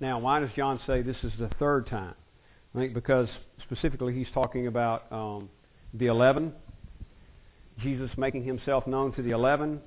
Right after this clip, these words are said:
and the first time is, is, um, just to give you this, just for information, the first time is back in chapter twenty, verse nineteen.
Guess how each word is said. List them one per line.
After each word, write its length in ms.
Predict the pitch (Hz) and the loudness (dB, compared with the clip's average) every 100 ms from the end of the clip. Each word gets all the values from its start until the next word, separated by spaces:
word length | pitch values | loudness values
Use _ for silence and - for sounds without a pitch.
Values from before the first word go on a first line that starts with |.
| - | -8
and 180 | 117 110 | -6 -4
the 80 | |
first 260 | 107 151 165 - | 0 0 0 -2
time 280 | 139 143 139 | 0 0 0
is, 120 | 110 - | -2 -6
is, 200 | 117 117 104 | -6 -4 -4
um, 400 | 110 107 104 101 107 | -6 -6 -8 -10 -10
just 180 | 117 117 | -10 -6
to 120 | 120 107 151 180 _ - 131 | -6 -6 -12 -20 _ -16 -2
give 160 | 127 120 | 0 0
you 100 | 117 | 2
this, 200 | 120 - - - - - _ - - _ _ 127 | 0 0 -6 -12 -14 -20 _ -20 -20 _ _ -14
just 120 | 107 - - - | -14 -14 -18 -6
for 280 | 113 110 110 | -4 -4 -6
information, 520 | 120 123 127 127 139 | -6 0 0 0 -2
the 80 | 120 | -2
first 280 | - 143 - | 0 -2 0
time 240 | 139 135 | 0 0
is 60 | 117 - | -2 0
back 200 | 127 123 | 0 0
in 80 | 117 | -2
chapter 240 | 127 - | -2 -2
twenty, 320 | - 139 135 | -8 -2 -2
verse 200 | 120 117 120 | -2 -4 -4
nineteen. 720 | 120 117 117 147 147 165 | -6 -6 -4 -2 0 -2